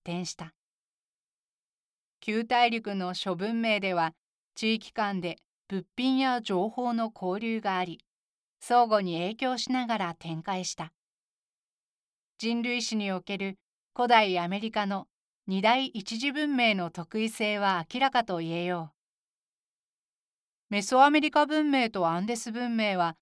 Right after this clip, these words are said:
長い年月をかけて個別に発展を遂げたという点において、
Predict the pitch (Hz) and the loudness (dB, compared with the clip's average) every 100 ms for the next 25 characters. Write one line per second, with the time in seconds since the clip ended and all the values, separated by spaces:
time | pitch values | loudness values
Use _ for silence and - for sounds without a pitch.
0 | _ _ _ - 208 233 233 214 247 240 | _ _ _ -2 4 8 6 6 2 0
1 | 226 214 190 185 220 214 185 175 - _ | -2 -2 -4 -4 -8 -8 -6 -8 -12 _
2 | _ _ - 202 226 269 262 240 196 185 | _ _ -2 0 0 2 0 0 -2 -4
3 | - 233 247 247 240 208 214 233 285 269 | -4 -2 -2 -2 -4 -2 0 0 -2 -2
4 | 226 208 196 208 220 226 226 214 180 165 | -2 -2 -2 -2 0 0 -2 -4 -8 -10